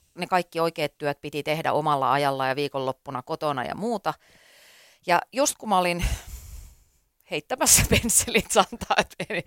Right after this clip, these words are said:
en tiedä, moikka, mun taksi odottaa tuo ulkona, niin yksi ihana tyyppi nosti kätensä pystyyn ja sanoi, että,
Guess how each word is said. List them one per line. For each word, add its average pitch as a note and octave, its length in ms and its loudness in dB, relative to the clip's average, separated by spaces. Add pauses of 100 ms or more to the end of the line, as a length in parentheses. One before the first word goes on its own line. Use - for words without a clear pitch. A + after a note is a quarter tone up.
(120)
en A3 200 0
tiedä, F3+ 280 2 (460)
moikka, F3 400 -6
mun F3 240 -10
taksi E3 340 2
odottaa D#3 440 -2
tuo D#3+ 200 -2
ulkona, E3 360 -4 (480)
niin F#3+ 260 0 (120)
yksi - 280 -4
ihana A3 440 4 (480)
tyyppi F3+ 360 0
nosti D3+ 300 -2
kätensä D#3 360 -2
pystyyn - 360 -4
ja C3 80 2
sanoi, C#3 240 -4
että, - 120 -14